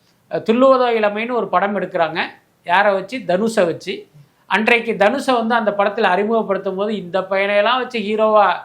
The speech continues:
எடுக்கிறீங்களே, உங்க புள்ள உங்களுக்கு வேணா வசதியா இருக்கலாம், நீங்க ஆடியன்ஸ் பாயிண்ட் ஆஃப் வியூல யோசிக்கலையேன்னு" அவரையெல்லாம் விமர்சனம் பண்ணாங்க. So அப்படி ஒரு சூழல் அவருக்கு வந்தபோது அவங்க என்ன முடிவு பண்ணாங்கன்னா,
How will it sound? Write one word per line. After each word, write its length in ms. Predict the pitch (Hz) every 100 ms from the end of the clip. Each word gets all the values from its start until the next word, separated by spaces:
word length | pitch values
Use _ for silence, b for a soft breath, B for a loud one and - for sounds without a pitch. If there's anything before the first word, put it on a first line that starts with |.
| b b -
எடுக்கிறீங்களே, 760 | 185 196 202 185 180 190 165
உங்க 280 | 151 190 196
புள்ள 280 | 196 214 233
உங்களுக்கு 440 | 196 196 214 202 202
வேணா 260 | 208 208
வசதியா 440 | 196 - 196 196 180
இருக்கலாம், 440 | 165 156 156 147 - _ _ _
நீங்க 140 | 156 151
ஆடியன்ஸ் 480 | 190 220 226 196 170
பாயிண்ட் 260 | 180 196 185
ஆஃப் 140 | 180
வியூல 140 | 175 170
யோசிக்கலையேன்னு" 600 | 185 185 180 175 208 240
அவரையெல்லாம் 400 | 190 190 202 196
விமர்சனம் 440 | 190 190 185 170
பண்ணாங்க. 300 | 151 139 120 _ _ _ _
So 100 | -
அப்படி 380 | 277 190 262 254
ஒரு 160 | 233 202
சூழல் 380 | 247 262 269 254
அவருக்கு 340 | 214 196 190
வந்தபோது 480 | 175 190 202 196 240
அவங்க 180 | 208 180
என்ன 180 | 233 294
முடிவு 280 | 208 220
பண்ணாங்கன்னா, 560 | 185 180 170 156 139 135